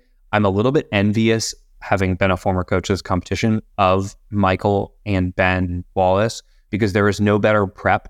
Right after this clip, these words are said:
for a tournament like this than the play-in tournament. It's essentially just a series of T B C scrimmages.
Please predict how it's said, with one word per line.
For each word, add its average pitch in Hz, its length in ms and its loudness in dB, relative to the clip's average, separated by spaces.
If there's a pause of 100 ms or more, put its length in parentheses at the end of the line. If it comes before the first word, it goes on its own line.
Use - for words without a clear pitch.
for - 140 -4
a 107 60 0
tournament 123 320 0
like 123 180 -4
this 139 220 -2
than 101 160 0
the 92 80 0
play-in 107 340 0
tournament. 214 440 0 (140)
It's 104 140 -8
essentially 98 360 0
just 95 200 -2
a 92 60 -2
series 92 360 0
of 90 140 -4
T - 120 -6
B 92 140 -4
C 95 180 -6
scrimmages. 170 680 -2